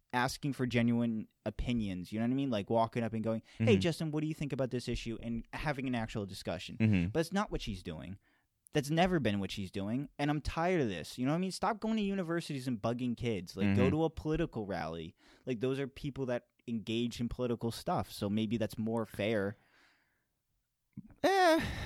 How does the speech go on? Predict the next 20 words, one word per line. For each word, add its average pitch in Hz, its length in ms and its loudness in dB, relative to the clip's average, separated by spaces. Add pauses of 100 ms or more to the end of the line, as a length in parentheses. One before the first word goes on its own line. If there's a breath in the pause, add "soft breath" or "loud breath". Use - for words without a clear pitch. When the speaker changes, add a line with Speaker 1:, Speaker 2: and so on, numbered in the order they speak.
(120)
Speaker 1:
I 170 60 4
don't 226 180 2
think 220 180 -2
you 208 60 -4
can 185 100 6
Speaker 2:
Well, 196 100 12
Speaker 1:
ex- - 140 4
Speaker 2:
universities 220 640 12
are 127 500 12 (400)
a 92 80 6
hotbed 95 720 4 (180)
for, 85 260 4
uh, 71 340 0 (360)
hot - 200 4
takes - 520 4 (120)
of, 87 340 4 (320)
of 80 300 4
the 80 480 2 (180)
current, - 600 2 (500)
uh, - 40 -6